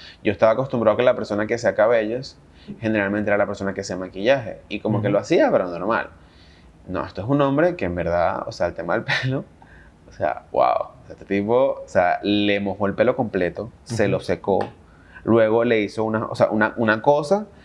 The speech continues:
Speaker 1: y el tipo estaba montado encima de mí en la foto, o sea, montado encima de Dayana, mejor dicho, en la foto para que todo estuviese perfecto.
Speaker 2: Claro.
Speaker 1: Que yo hasta llegué a un punto como, "Este tipo sí es intenso, qué fastidio".
Speaker 2: <laughs>
Speaker 1: O sea, yo como que, "Ay, qué fastidio".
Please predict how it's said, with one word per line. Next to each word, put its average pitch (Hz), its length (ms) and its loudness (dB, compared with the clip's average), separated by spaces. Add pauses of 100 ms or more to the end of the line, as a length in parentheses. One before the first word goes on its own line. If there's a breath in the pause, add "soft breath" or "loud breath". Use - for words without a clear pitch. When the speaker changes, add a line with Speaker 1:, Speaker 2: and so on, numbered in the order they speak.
(140 loud breath)
Speaker 1:
y 117 80 0
el 107 80 2
tipo 120 160 -2
estaba 143 240 -2
montado 117 480 -2
encima 131 320 -4
de 104 80 -2
mí 98 100 -2
en 95 80 -2
la 104 100 -2
foto, 123 300 -4
o - 60 -8
sea, 107 100 4
montado 101 320 0
encima 123 200 -2
de 107 120 2
Dayana, 95 160 -2
mejor 98 220 -6
dicho, 104 300 -6 (280 loud breath)
en 107 140 0
la 101 80 2
foto 107 280 0
para 110 200 2
que 107 80 -2
todo 110 260 0
estuviese 117 320 -6
perfecto. - 640 -6
Speaker 2:
Claro. 113 220 -4
Speaker 1:
Que 104 80 4
yo 98 100 4
hasta - 200 0
llegué 131 80 0
a 120 40 -2
un 117 80 -4
punto 120 180 -2
como, 123 180 -6
"Este 90 140 -8
tipo 95 200 -4
sí 110 100 -12
es 113 80 -8
intenso, 113 380 -8
qué 87 80 -12
fastidio". - 480 -12 (100)
Speaker 2:
<laughs> 123 400 2
Speaker 1:
O - 40 -18
sea, 175 120 8
yo 107 140 4
como 113 180 -2
que, 107 80 -4
"Ay, 113 160 -8
qué 107 60 -16
fastidio". 110 520 -2